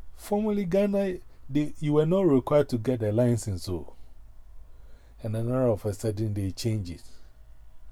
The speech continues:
Unless you, otherwise, if you want to teach in a private school too, that is possible.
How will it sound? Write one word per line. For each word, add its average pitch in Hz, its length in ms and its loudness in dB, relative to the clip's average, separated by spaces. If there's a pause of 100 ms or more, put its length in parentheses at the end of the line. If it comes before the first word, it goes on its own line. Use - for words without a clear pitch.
(720)
Unless 127 560 0
you, 104 120 -8 (520)
otherwise, 131 540 4
if 135 180 -4
you 131 60 0
want 127 160 2
to 117 80 2
teach - 340 -8
in 104 100 -2
a 104 80 -2
private 110 400 0
school 95 420 -8
too, 92 280 -10 (800)
that 110 180 -4
is 98 140 -6
possible. 87 560 -6